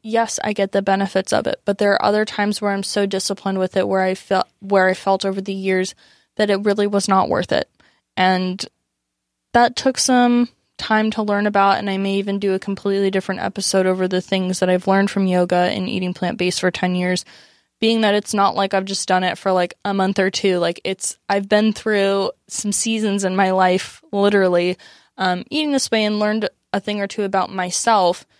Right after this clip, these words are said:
throughout the process. Um, I feel like that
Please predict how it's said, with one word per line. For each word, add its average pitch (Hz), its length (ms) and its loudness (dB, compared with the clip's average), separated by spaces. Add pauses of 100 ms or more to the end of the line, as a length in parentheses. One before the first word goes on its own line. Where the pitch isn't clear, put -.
(440)
throughout 202 260 0
the - 60 -10
process. - 760 0 (1600)
Um, 185 260 -2
I 202 100 0
feel 208 300 0
like 208 480 0 (920)
that - 520 2